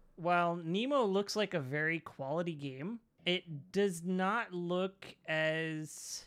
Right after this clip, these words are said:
I don't know, it, it just does, something about it seems like it would be kind of frustrating after a point. Maybe it's the power-ups or something about the mechanics that aren't immediately jump in and play and get it, but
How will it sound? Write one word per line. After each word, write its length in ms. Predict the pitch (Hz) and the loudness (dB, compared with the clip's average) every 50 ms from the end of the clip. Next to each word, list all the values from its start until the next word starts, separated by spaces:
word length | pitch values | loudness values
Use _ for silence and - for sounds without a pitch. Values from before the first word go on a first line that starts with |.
| - - | -8 -4
I 60 | - 208 | 0 0
don't 80 | 202 | 2
know, 60 | 190 180 | 2 2
it, 220 | 190 196 185 175 - - | 2 0 0 -2 -2 0
it 200 | 196 208 190 - | 0 0 2 2
just 260 | 220 233 220 - - | 2 2 2 2 4
does, 220 | 285 294 277 254 226 214 | 4 4 4 4 -2 -8
something 400 | - - - 262 262 262 349 311 | -2 0 2 2 2 2 2 2
about 340 | 285 190 202 208 196 196 190 | 4 6 8 10 10 10 10
it 140 | 185 170 | 6 4
seems 280 | - - 190 185 180 151 | 2 0 0 2 2 2
like 200 | 170 180 160 - | 2 2 0 0
it 120 | 180 170 | -4 -4
would 160 | 170 175 160 143 | -2 -4 -4 -2
be 560 | 165 165 165 165 165 165 165 160 160 151 - - | -2 -2 -2 -2 0 0 0 0 -2 -4 -6 -8
kind 240 | - - 202 220 202 | -6 -4 -2 -2 -2
of 80 | 180 | -2
frustrating 640 | - - - 180 175 - - 180 165 160 151 151 147 | -2 0 0 0 0 0 0 -2 -2 -2 -2 -2 -4
after 320 | 143 139 131 - 151 143 135 | -4 -6 -6 -6 -6 -6 -6
a 60 | 127 | -6
point. 360 | - - 139 135 131 127 - _ _ - | -6 -8 -8 -8 -8 -10 -14 _ _ -2
Maybe 360 | 185 180 190 208 202 226 214 | 0 2 4 4 4 4 4
it's 160 | 208 202 - | 2 2 -2
the 120 | - - 156 | -6 -6 -6
power-ups 880 | - - - 196 202 220 226 220 214 214 220 214 - - - - - - | -2 2 4 6 6 6 6 4 4 4 2 2 -2 -6 -8 -8 -4 -2
or 460 | 170 165 156 151 151 147 147 143 - _ _ | -2 -2 0 0 -2 -2 -4 -4 -6 _ _
something 420 | - - - 190 180 - 196 175 185 | -6 -2 -2 -2 0 0 -2 0 0
about 220 | 175 180 170 - | 2 2 0 0
the 60 | 175 | -2
mechanics 760 | 151 156 143 - - 170 165 170 165 170 165 - - - - | -4 -4 -4 -2 0 2 2 2 2 0 -2 -4 -8 -8 -4
that 160 | - 170 151 - | -2 -2 -2 0
aren't 180 | - 196 208 202 | 2 2 4 4
immediately 580 | 185 175 175 180 180 190 196 190 180 170 160 | 6 6 6 6 6 6 6 6 4 2 2
jump 360 | 143 123 135 175 180 170 - | 2 2 2 4 4 4 4
in 160 | 180 175 180 180 | 4 4 4 4
and 160 | 165 151 - | 2 0 -2
play 400 | - - 170 160 160 165 170 185 | 0 0 2 4 4 4 2 0
and 240 | 170 160 156 143 117 | -2 -2 -4 -4 -4
get 180 | 143 135 131 | -4 -2 -2
it, 160 | 165 202 202 _ - 127 | -2 -4 -4 _ -10 -4
but 320 | - 170 156 151 147 143 | 0 2 2 4 2 2